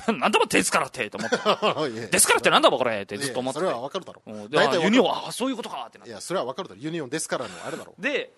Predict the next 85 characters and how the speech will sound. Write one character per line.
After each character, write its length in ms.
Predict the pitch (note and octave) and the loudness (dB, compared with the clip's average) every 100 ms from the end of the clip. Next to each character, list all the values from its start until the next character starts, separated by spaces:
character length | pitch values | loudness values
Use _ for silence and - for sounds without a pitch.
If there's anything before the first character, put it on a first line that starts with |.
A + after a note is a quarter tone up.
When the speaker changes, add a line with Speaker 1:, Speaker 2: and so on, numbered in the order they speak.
| _ _ | _ _
Speaker 2:
う 60 | A#2 | -16
ん。 20 | |
Speaker 1:
え 540 | F3+ F3+ E3 D#3 D#3 D3 | -8 -2 0 2 2 0
ー、 20 | |
も 100 | D3+ | -4
う 20 | |
そ 140 | D3+ G3 | -4 -4
う 20 | |
い 20 | |
う 40 | F3 | -4
の 100 | C3+ | -8
と 120 | B2+ B2+ | -16 -16
か 200 | B2 G#2+ | -14 -14
も、 260 | G#2+ B2 | -14 -14
あ、 60 | E3 | -12
何 180 | C3+ D#3 | -12 -10
の 80 | |
話 200 | D#3 F3 | -10 -8
だ 80 | B2+ | -8
っ 20 | |
た 100 | - | -10
っ 40 | G2 | -14
け、 120 | F#2 | -16
今。 160 | F#2+ F2 _ _ | -18 -20 _ _
ケ 140 | - A#2+ | -16 -14
イ 40 | |
シ 100 | - | -14
ー 20 | G#2 | -20
さ 120 | F#2+ | -20
ん 80 | F#2+ | -20
の。 120 | - _ _ _ _ _ - | -20 _ _ _ _ _ -4
Speaker 2:
あ、 100 | D#3+ | -2
だ 140 | C#3+ | 0
か 60 | C#3+ | -2
ら 40 | |
そ 140 | - | -4
の 100 | D3+ | -2
謎 240 | D#3+ F3 F3 | -2 0 -2
か 120 | F3 | -4
け 120 | F3 | -4
ク 160 | F3 G3 | -4 -6
イ 60 | |
ズ 120 | D3+ D3+ | -4 -2
が 180 | D3+ | 0
あ 20 | D#3 | 0
っ 80 | - | -4
て、 280 | - C4 | -2 -2
Speaker 1:
う 60 | D#3 | -2
ん。 180 | B2+ G#2+ - | -6 -10 -16
Speaker 2:
う 80 | A2+ | -8
ん。 80 | G2 | 2
Speaker 1:
あ、 180 | F#3+ D#3+ | 2 4
そ 240 | F3 C3 | 0 -2
う、 60 | - | -2
ク 120 | G3 | -4
イ 60 | F3+ | -4
ズ 100 | D3 | -2
が 80 | |
あ 60 | C3+ | -2
っ 120 | C3 | -2
て、 300 | - E3+ C3 | -4 -2 -2
で、 380 | B2 B2 A2 G#2+ _ _ C#3 E3+ F3 - | -2 -2 -4 -8 _ _ -20 -20 -14 -2
対 160 | D#3+ | -2
決 300 | D3+ C#3+ C#3 | -2 -6 -6
し 120 | - | -4
て 140 | - C#3 | -2 -2
ク 160 | E3 | -2
イ 20 | D#3 | -4
ズ、 260 | C3 A#2+ - _ _ _ | -4 -6 -10 _ _ _
ケ 200 | A#3 C4+ | -2 0
イ 40 | |
シ 200 | B3+ B3 | 0 -2
ー 40 | A3+ | -2
さ 160 | A3 | -2
ん 160 | G#3 G3+ | -4 -6
が 100 | F#3+ | -10
考 300 | - G#3+ G#3+ | -8 -8 -2
え 120 | G#3+ G3 | -2 -2
た 160 | G3 | -2
謎 280 | F3+ F3 E3+ | -4 -4 -6
か 120 | F#3 | -6
け 480 | - E3+ E3+ E3 - F3+ E3+ F#2+ _ - | -4 -2 -2 -2 -6 -8 -8 -8 _ -14
に、 300 | F3+ A#3+ | -6 -4
Speaker 2:
う 40 | |
ん。 20 | D#3+ | -6